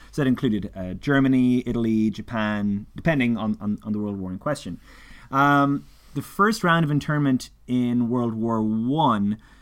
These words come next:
was, uh, strongly intensified after, uh, I think it was nineteen fifteen, after the Lusitania,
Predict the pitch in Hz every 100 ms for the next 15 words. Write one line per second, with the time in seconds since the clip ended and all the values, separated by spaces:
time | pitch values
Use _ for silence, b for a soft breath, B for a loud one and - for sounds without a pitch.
0 | b 123 131 131 127 - - 113 110 104
1 | 107 110 160 160 190 170 143 151 143 139
2 | 123 120 120 120 - 123 110 113 - 101
3 | 104 98 - 135 120 131 127 131 120 113
4 | 123 113 107 107 117 104 117 117 113 156
5 | 143 127 101